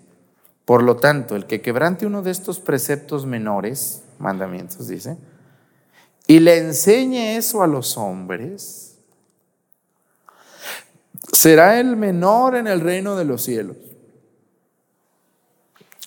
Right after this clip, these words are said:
Pero el que los cumple y los enseñe será grande en el reino de los cielos". A mí me han criticado mucho por mi forma de predicar.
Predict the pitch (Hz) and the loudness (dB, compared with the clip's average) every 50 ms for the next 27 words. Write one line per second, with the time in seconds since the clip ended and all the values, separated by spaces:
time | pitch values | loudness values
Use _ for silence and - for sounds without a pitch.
0 | - - - - 170 170 160 120 - 127 120 117 113 120 - - 160 175 185 170 | -20 0 4 4 6 6 4 2 0 0 -2 -2 -2 -6 -4 -2 -2 -2 -2 -2
1 | 185 160 143 127 127 120 123 117 117 117 - 151 165 175 185 175 - - 120 120 | 0 0 0 0 -2 -4 -6 -8 -8 -6 -6 -6 -6 -6 -6 -6 -4 -2 0 0
2 | 120 120 117 120 120 123 123 127 127 117 110 104 95 101 107 110 113 113 110 107 | 0 0 0 -2 -4 -4 -4 -6 -6 -8 -8 -8 -8 -8 -8 -8 -10 -10 -12 -12
3 | 98 92 87 - - 87 85 85 78 - - - - _ _ _ _ _ _ _ | -12 -12 -14 -14 -14 -14 -14 -16 -18 -20 -20 -20 -20 _ _ _ _ _ _ _
4 | _ _ _ _ _ _ _ _ _ _ _ _ _ _ _ _ _ - 147 185 | _ _ _ _ _ _ _ _ _ _ _ _ _ _ _ _ _ 2 4 4
5 | 208 220 233 240 - 220 208 175 - 151 - 180 180 185 175 165 175 175 - 160 | 6 4 4 0 -2 -4 -6 -6 -8 -4 -4 -4 -2 -2 -4 -6 -6 -4 -6 -8
6 | 143 - 135 127 123 120 117 117 - 139 139 139 139 131 113 101 98 - 104 101 | -6 -4 -4 -4 -4 -6 -8 -6 -4 -4 -4 -4 -4 -6 -6 -6 -10 -8 -10 -8
7 | 92 98 - - 135 131 - - - - | -8 -10 -10 -8 -10 -10 -10 -12 -20 -20